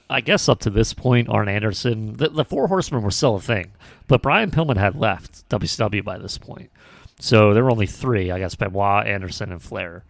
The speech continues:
And, uh, I guess in the middle of all this, Anderson was like a Dungeon of Doom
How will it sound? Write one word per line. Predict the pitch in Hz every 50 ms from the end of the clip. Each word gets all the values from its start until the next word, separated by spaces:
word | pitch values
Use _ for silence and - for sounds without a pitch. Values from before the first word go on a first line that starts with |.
| - - - - - - - - _ _ _ _ -
And, | 101 98 98 92 92 92
uh, | 95 92 92 90 90 90 90 95 - -
I | - 113
guess | 98 107 113 110 107 - - -
in | - 139 117
the | 107
middle | 98 95 98 117 117 113 110
of | 104
all | 110 104 104 104
this, | 110 107 104 101 - -
Anderson | 117 120 107 104 107 104 95 - - 101 98
was | 98 98 87
like | 98 98 92 90 - - - _ _ _ _ _ _ _ _ _ _ _ _ _ - - _ _ _ _ _ _ _
a | _ 107
Dungeon | 95 - 117 113 104 98 104 104
of | 101 85 -
Doom | 120 107 101 101 101 98 98 95 95 82